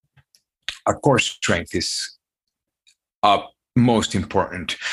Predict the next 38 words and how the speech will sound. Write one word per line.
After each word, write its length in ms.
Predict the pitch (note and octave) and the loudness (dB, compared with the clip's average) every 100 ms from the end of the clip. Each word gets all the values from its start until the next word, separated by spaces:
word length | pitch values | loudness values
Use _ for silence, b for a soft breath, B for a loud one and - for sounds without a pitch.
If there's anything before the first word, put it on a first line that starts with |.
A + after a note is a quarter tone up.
| B - | B 0
to 100 | G#2+ | 0
keep, 420 | - A2 G2+ - | 4 2 2 2
uh, 260 | G2 F2 E2+ - | 4 4 2 2
proper 340 | G#2+ E2 F#2+ | 2 2 -2
form 540 | - G#2 F2 E2 E2+ | -2 0 2 0 -4
and 160 | F2+ E2+ | -6 -6
stability 720 | - F#2+ E2+ F#2+ E2+ E2 D#2+ D2+ - | -4 -2 2 2 2 0 -4 -6 -2
through 200 | G#2+ F#2 | 2 4
all 160 | E2+ | 2
three 240 | D#2 F#2+ F2 | 0 -2 -2
disciplines. 720 | E2+ - E2+ F2 E2+ - - B B B | -4 -6 -8 -8 -8 -8 -10 B B B
Yes, 380 | F#2 F2+ E2+ - | 0 0 -2 -2
we 80 | F#2 | -2
need 240 | F2+ F2 | -2 -4
to 80 | F#2 | -6
be 120 | F#2 | -6
stable 460 | - - F2+ E2+ F2 | -6 -2 0 0 -2
in 80 | F2 | -2
the 80 | |
water. 640 | E2+ F#2 F2+ F2 F2+ F#2 F#2 | 0 4 4 4 2 2 0
We 140 | F2 | -2
need 120 | E2 | -6
to 60 | - | -6
be 100 | D#2+ | -6
stable 340 | - - D#2+ | -4 -2 0
on 120 | D#2+ D#2+ | -2 -4
the 80 | |
bike, 380 | E2 F#2 F2 D#2+ | 0 2 2 0
of 160 | E2 - | -10 0
course, 340 | A2+ F2 E2 - B | 2 2 0 -6 B
and 220 | - G#2+ F2 | -2 0 0
on 240 | D#2+ D#2+ | -2 -4
running. 680 | E2+ F#2 G2+ G2+ F2 E2 - B B B B | 0 2 4 4 0 -6 -12 B B B B
You 140 | G2 | 0
wanna 320 | F#2+ F#2+ F#2+ F#2 | 2 0 0 -4
see 280 | - G#2 | 0 0
those, 440 | F#2+ F#2 F2 - - | 2 0 -2 -4 0
uh, 340 | F#2+ E2+ D#2 | 4 4 2